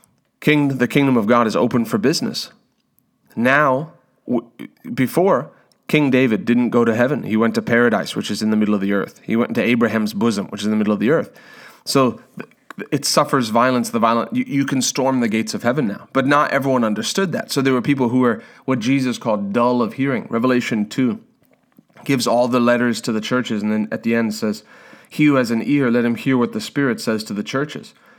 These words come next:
Uh, verse, Matthew thirteen fourteen, "Indeed, in their case, the prophecy of Isaiah is fulfilled that says, 'You will indeed hear, but never understand. You will indeed see, but never perceive. For this people's heart has grown dull,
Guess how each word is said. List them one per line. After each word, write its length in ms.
Uh, 320
verse, 540
Matthew 420
thirteen 460
fourteen, 440
"Indeed, 400
in 100
their 140
case, 260
the 100
prophecy 460
of 100
Isaiah 320
is 100
fulfilled 400
that 140
says, 240
'You 140
will 120
indeed 360
hear, 320
but 200
never 280
understand. 600
You 100
will 140
indeed 320
see, 300
but 160
never 240
perceive. 640
For 100
this 180
people's 380
heart 300
has 160
grown 340
dull, 380